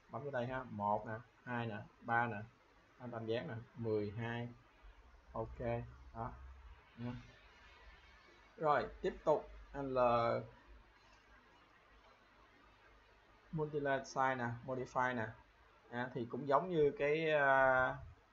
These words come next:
cái là bên cái, à, lệnh là, à, Quick Leader á, thì mình cũng có First Segment Angle này không? First Segment Angle mình chọn nè, bốn mươi lăm ha. Rồi, Second Segment Angle thì chọn là không, cho nằm ngang thôi.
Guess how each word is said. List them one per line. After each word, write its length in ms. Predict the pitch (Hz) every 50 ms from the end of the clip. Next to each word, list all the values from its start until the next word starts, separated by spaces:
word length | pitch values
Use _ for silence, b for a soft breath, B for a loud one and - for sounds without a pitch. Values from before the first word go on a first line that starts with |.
| _ _ _ - _ _ _ _ _ - _ _ _ _ - - _ _ - - _ _ _ _ - - - - - - - - - - - - _ _ _ _ - - _ _ _ - _ - - - - - - - - - - - -
cái 160 | - 151 156
là 240 | 160 156 147 139 135
bên 340 | 135 143 147 139 135 135 123
cái, 160 | 147 143 147 147
à, 260 | 147 139 135 131 131 127
lệnh 400 | 120 110 104 101 104 120 127 123
là, 380 | 120 110 110 107 110 110 110 107 107 110 110 110 - - _ - _ _ _ _ _ _ _ - - - - _
à, 760 | - 117 113 110 110 110 110 110 110 110 110 110 110 110 113 113 - - - - _ - _ - _ - - - _
Quick 140 | - 190 240
Leader 300 | 240 170 147 135 123 123
á, 120 | 139 156 - -
thì 80 | 123
mình 160 | 117 117 120
cũng 160 | 120 135 139 -
có 220 | 147 147 165 160 -
First 140 | - 190 226
Segment 380 | 226 - - 220 220 170 151 147
Angle 320 | 139 139 131 127 117 113
này 100 | 117 127
không? 160 | 151 143 123 117
First 80 | 160 175
Segment 240 | 180 156 143 131
Angle 200 | 131 131 120 113
mình 140 | 113 110 104
chọn 260 | 101 104 87 95 110
nè, 80 | 120 107 113 117 - _ _
bốn 180 | - 127 131 165
mươi 100 | 151 135
lăm 220 | 135 131 127 123
ha. 240 | 139 147 143 135 - - - - _ _ _
Rồi, 200 | - 123 117 107
Second 480 | - - 151 143 139 - 156 139 135 135
Segment 340 | - 175 175 165 147 143
Angle 300 | 139 135 131 127 117 113
thì 60 | 110 107
chọn 100 | 107 120
là 60 | 117
không, 300 | 117 - 139 143 139 139
cho 80 | - 139
nằm 200 | 147 131 117 117
ngang 220 | 127 135 131 131
thôi. 160 | 135 151 135